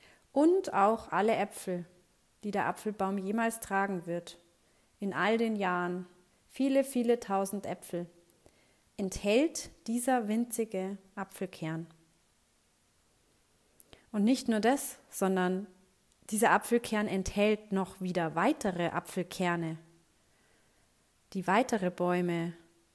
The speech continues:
bringen können und weitere Äpfel und wieder Kerne und wieder tausend Bäume.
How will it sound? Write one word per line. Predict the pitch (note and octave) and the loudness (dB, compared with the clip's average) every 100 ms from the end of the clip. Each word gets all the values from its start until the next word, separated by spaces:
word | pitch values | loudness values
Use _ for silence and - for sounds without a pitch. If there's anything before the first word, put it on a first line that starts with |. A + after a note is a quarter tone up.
| _ _ _ _ _ _ _ _ _ _ _ _ _ _ _ _ - | _ _ _ _ _ _ _ _ _ _ _ _ _ _ _ _ -8
bringen | G3 F#3+ F3 E3+ | -2 0 -2 -4
können | - E3+ E3 E3 E3 _ _ | -4 -4 -4 -6 -10 _ _
und | F3+ F3+ - | -8 -6 2
weitere | F#3 A#3+ A#3+ F#3+ F3+ | 4 4 4 2 0
Äpfel | F3 - - F3 | -2 -4 -6 -4
und | F3+ | -2
wieder | A#3 A#3+ G#3 | 4 4 4
Kerne | - E3+ E3+ E3+ E3+ - _ _ _ _ _ _ - | 0 -4 -2 -4 -8 -16 _ _ _ _ _ _ -6
und | F#3+ | -2
wieder | A3 A#3 A3 | 4 4 4
tausend | - E3+ E3+ F3 - | 0 -2 -2 -4 -2
Bäume. | E3 E3 E3 | -2 -2 -4